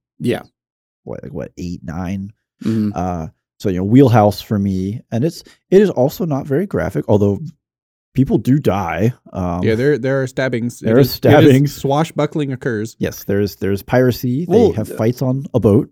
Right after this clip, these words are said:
Speaker 1: Yeah.
Speaker 3: Mm-hmm.
Speaker 2: which is my
Speaker 1: But
Speaker 2: tenuous
Speaker 1: the boat
Speaker 2: connection
Speaker 1: doesn't
Speaker 2: here.
Speaker 1: move?
Speaker 2: Uh, the boat does not move under its own power.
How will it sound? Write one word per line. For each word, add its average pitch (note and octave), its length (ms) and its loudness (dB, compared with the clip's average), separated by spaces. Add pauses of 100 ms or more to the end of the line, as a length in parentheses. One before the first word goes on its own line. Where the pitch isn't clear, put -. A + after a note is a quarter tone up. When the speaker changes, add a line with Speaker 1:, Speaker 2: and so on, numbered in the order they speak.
(160)
Speaker 1:
Yeah. E2 260 -6
Speaker 3:
Mm-hmm. A2+ 440 -2
Speaker 2:
which - 160 -12
is F2+ 120 -8
my F#2 380 -4
Speaker 1:
But E3 260 -2
Speaker 2:
tenuous G2+ 340 -2
Speaker 1:
the E3 60 2
boat B3+ 200 4
Speaker 2:
connection E3+ 200 2
Speaker 1:
doesn't - 40 2
Speaker 2:
here. G2+ 160 2
Speaker 1:
move? A#2+ 520 -2 (720)
Speaker 2:
Uh, D3+ 160 0
the C3 140 2
boat F#3 320 4 (680)
does C#3+ 300 6
not D#3 380 -4
move A2+ 580 -4
under F#2+ 260 -2
its F#2+ 120 -8
own A#2 160 -4
power. F#2 560 -10